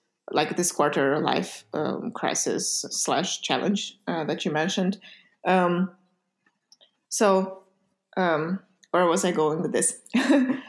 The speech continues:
Um, 'cause I was thinking, uh, when you were mentioning, um, that sometimes you, you just don't have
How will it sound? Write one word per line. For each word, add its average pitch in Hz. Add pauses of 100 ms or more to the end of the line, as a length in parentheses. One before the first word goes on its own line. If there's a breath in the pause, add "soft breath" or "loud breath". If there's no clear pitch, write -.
(140 loud breath)
Um, 190 (240)
'cause 190
I 196
was 220
thinking, 202 (240)
uh, 180
when 175
you 180
were 180
mentioning, 170 (360)
um, 92 (120)
that 160
sometimes 175
you, 175 (160)
you 196
just 196
don't 196
have 170